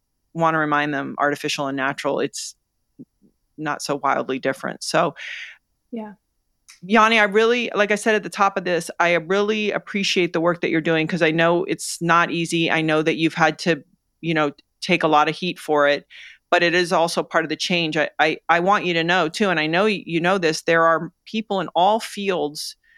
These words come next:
Speaker 1: that s-, are saying exactly the same things to you. I, I just talked to a G I specialist, I've t-, psychotherapists from Harvard, s-, scientists.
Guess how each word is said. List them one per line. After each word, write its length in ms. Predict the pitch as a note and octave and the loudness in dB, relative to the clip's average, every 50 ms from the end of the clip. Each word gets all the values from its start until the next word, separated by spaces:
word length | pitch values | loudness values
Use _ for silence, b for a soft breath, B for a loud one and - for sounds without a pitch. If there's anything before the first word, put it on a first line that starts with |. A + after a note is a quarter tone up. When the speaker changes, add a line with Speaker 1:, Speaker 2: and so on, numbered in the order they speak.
| b b b _ _ | b b b _ _
Speaker 1:
that 180 | - F3+ E3+ - | 0 0 0 0
s-, 340 | - - - - - - - - | -4 -8 -8 -8 -8 -8 -4 0
are 400 | D#3+ D#3+ D#3+ D#3 D#3 D3+ - - - | 0 2 2 2 2 0 -2 -4 -4
saying 280 | - - G3+ F#3 F3+ | -4 -2 0 0 0
exactly 440 | E3+ D#3+ D3+ F3 E3 F3 - F#3+ E3+ | 0 -2 0 0 0 0 0 -2 -2
the 20 | E3 | -2
same 260 | - F3 D#3+ E3 D#3+ | -2 -2 -2 -4 -4
things 480 | - E3+ D#3+ D#3 D#3 D#3 D#3+ - - - | -4 -4 -4 -4 -4 -6 -8 -8 -10 -10
to 140 | - - D#3+ | -6 -2 0
you. 100 | D#3+ D#3 | 2 2
I, 180 | D3 D3 D3+ _ _ _ - | 2 0 -2 _ _ _ -4
I 140 | - D3 C#3+ | -2 -2 -2
just 240 | C#3+ - D#3 - - | -2 -6 -8 -6 -2
talked 220 | - D3+ D3 - - | -2 -4 -4 -2 -4
to 80 | D#3 | -4
a 100 | D3 C#3+ B2+ _ | -4 -4 -6 _
G 200 | - - D#3 D#3+ | -4 0 2 2
I 120 | D#3+ E3+ | 2 2
specialist, 640 | E3 - - F3 E3 E3 - - E3+ E3+ E3 - - - | 0 -2 -2 -2 -2 -2 0 -2 -2 -2 -2 -4 -6 -4
I've 140 | D3+ D3 - | -6 -4 -4
t-, 160 | - - - _ _ _ _ _ _ _ - | -6 -12 -12 _ _ _ _ _ _ _ -12
psychotherapists 840 | - - - D#3+ - E3 - - F3+ D#3+ D#3+ D#3+ - F3 E3 - - | -6 0 0 0 0 0 0 2 2 2 2 2 0 -2 -2 -2 -4
from 200 | - F3+ D#3+ D3 | -4 -4 -4 -2
Harvard, 520 | D#3+ E3 D#3+ D#3 D3+ E3+ E3 E3+ E3+ E3+ B B B B B B | 0 0 0 0 0 0 0 0 -2 -4 B B B B B B
s-, 280 | - - - - - - | -10 -10 -10 -10 -10 -8
scientists. 720 | - - - F#3+ F3 F3 F3 F3 F3 - F#3+ F3+ F3+ - - | -6 -2 2 2 2 2 2 0 0 0 0 0 0 -4 -12